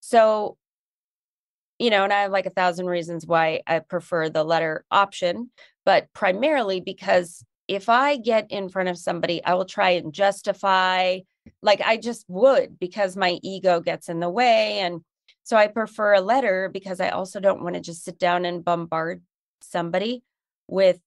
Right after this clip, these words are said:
something they may wanna process, not in my presence. And so, um, anyways, uh, I loved that his sponsor suggested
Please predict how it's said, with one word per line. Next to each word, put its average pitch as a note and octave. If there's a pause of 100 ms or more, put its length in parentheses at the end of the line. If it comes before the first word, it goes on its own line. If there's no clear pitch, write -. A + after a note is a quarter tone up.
(120)
something F3+
they F3
may F3+
wanna F3+
process, F#3+ (840)
not G#3
in A3+
my G#3
presence. G#3 (380)
And G#3
so, G3
um, F3 (220)
anyways, E3+ (760)
uh, E3+ (120)
I A3
loved G#3
that E3+
his F#3
sponsor F3+
suggested E3